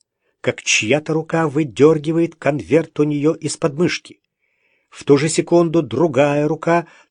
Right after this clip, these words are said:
толкнула ее в поясницу. Кэролин зашаталась на краю тротуара.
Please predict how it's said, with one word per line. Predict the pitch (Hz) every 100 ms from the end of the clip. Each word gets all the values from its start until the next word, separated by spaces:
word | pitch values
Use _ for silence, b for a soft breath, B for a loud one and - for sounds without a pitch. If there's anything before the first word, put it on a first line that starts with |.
| _
толкнула | 151 151 - - 104 156 156 160
ее | 127 135 139
в | -
поясницу. | - 147 147 160 147 - 87 _ _ _ _ _ _ _ _ _ _ _
Кэролин | 147 143 147 143 143 135 _ _ _ 90
зашаталась | 123 143 139 147 135 -
на | 123
краю | 131 127 127 131 120
тротуара. | - 120 123 110 98